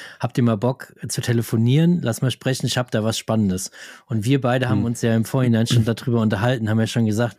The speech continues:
Speaker 1: oder
Speaker 2: Das
Speaker 1: philosophiert,
Speaker 2: stimmt, ja.
Speaker 1: was es denn sein könnte und was, was da kommen könnte und waren tatsächlich beide ein bisschen überrascht.
Speaker 2: Sehr
Speaker 1: dass
Speaker 2: überrascht.
Speaker 1: tatsächlich,
Speaker 2: Also ich
Speaker 1: äh, sehr, eigentlich <laughs> war wirklich so ein bisschen so, „Oh, okay, krass.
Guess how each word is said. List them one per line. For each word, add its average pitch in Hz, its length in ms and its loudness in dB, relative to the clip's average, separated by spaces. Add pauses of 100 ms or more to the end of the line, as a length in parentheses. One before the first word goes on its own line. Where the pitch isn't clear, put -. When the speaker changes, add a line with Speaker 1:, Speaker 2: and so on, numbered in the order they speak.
(540)
Speaker 1:
oder 110 420 -2
Speaker 2:
Das - 140 -10
Speaker 1:
philosophiert, 143 480 2
Speaker 2:
stimmt, 139 260 0
ja. - 0 -
Speaker 1:
was 123 200 -2
es 131 120 -6
denn 120 200 0
sein 120 300 2
könnte 120 480 2
und 110 200 2
was, 120 340 -4
was 131 180 -2
da 123 120 -2
kommen 127 240 -2
könnte 120 240 -2
und 117 140 -2
waren 120 280 0 (360)
tatsächlich 135 640 -2
beide 147 480 2 (920)
ein 113 140 -4
bisschen 127 500 0 (180)
überrascht. 120 600 -2 (760)
Speaker 2:
Sehr 107 280 0
Speaker 1:
dass 92 60 -2
Speaker 2:
überrascht. 87 120 -4
Speaker 1:
tatsächlich, 120 580 0
Speaker 2:
Also 143 40 2
ich - 280 -4
Speaker 1:
äh, 123 140 2
sehr, 131 160 -2
eigentlich 139 280 0 (240)
<laughs> - 1300 -8
war 135 160 2
wirklich 160 300 0
so - 80 -2
ein 160 100 -2
bisschen 156 240 -4
so, 156 180 0
„Oh, 131 160 -2
okay, 123 300 0
krass. 139 400 -2